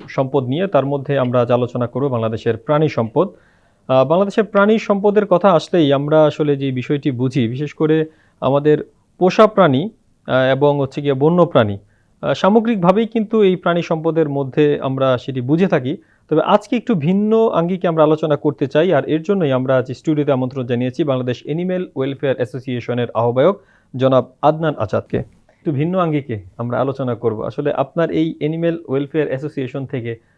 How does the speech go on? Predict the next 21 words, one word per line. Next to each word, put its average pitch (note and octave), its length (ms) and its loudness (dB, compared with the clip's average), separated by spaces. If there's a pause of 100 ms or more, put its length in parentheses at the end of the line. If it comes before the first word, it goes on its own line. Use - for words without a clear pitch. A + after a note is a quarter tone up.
আপনি C3+ 280 -4
যে D3 80 -4
কাজগুলো D#3+ 600 0
করেন, A#2+ 380 0 (380)
সত্যিকার D#3+ 440 2
অর্থে D3+ 260 0
বন্যপ্রাণী D3+ 580 0
এবং C#3 200 -4
আমরা C#3 180 -2
ভয় C#3+ 240 4
পাই G#2 300 -2
কাছে C3+ 260 -2
যেতে, B2 260 -6
তাদেরকে D3+ 380 -2
আপনি D3+ 160 -6
খুব D3 200 -4
সহজেই, C3+ 460 -4 (220)
আহ, A#2+ 440 -2 (140)
বশ C#3 200 2
করে C3 200 0
ফেলেন। G#2+ 260 -6